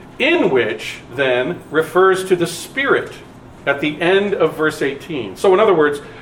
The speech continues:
Jesus, by the Holy Spirit, preached to the flood generation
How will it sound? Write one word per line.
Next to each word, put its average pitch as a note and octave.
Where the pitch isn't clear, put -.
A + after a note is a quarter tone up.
Jesus, G3+
by F3
the F3
Holy A#3
Spirit, B2
preached -
to F3+
the E3
flood G#3
generation E3